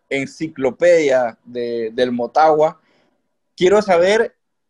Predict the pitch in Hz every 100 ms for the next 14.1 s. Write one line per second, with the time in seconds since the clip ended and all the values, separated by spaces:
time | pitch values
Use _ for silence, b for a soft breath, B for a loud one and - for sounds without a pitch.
0 | _ - 143 151 139 - 156 147 135 131
1 | 175 233 202 170 147 180 208 202 196 156
2 | - 127 143 226 - 196 - 151 143 135
3 | _ _ 127 127 123 120 175 214 214 208
4 | b b - 131 - 160 147 _ _ 160
5 | 160 160 156 143 143 139 123 131 180 220
6 | 160 147 147 151 165 220 123 107 - -
7 | 127 123 113 123 135 143 160 147 151 143
8 | 165 190 185 _ _ _ - 117 131 127
9 | - 165 170 - 127 143 143 127 117 131
10 | 131 - 139 160 185 156 117 113 127 135
11 | 123 - 120 123 117 117 113 98 _ _
12 | _ _ 151 139 120 143 156 156 131 -
13 | 127 123 113 107 - 120 110 147 165 151
14 | 147